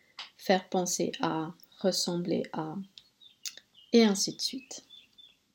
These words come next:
Nous allons maintenant tenter de repérer des comparaisons dans divers exemples pour nous imprégner un peu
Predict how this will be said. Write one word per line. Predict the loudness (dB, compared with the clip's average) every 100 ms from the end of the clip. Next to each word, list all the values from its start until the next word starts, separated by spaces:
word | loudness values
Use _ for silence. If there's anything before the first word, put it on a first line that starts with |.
| _ -20 _ _ _ _ _ _ _ _ -4
Nous | 2
allons | 4 4 4
maintenant | 4 2 4 6 4 2
tenter | -2 -2 2 4
de | 4
repérer | 0 0 0 2 0 2 0 -2
des | -4 -6
comparaisons | 0 0 2 0 0 -2 -4 -6 -12 _ _ _ _ _ _ 0
dans | 2 4 0
divers | -2 4 6 6 2
exemples | -2 -2 -2 -4 -8 -20 -20 -20 -20 -20 -20 -20 -20 -12
pour | -2 0
nous | 2
imprégner | 2 0 -2 -2 0
un | -2
peu | -2 -2 -2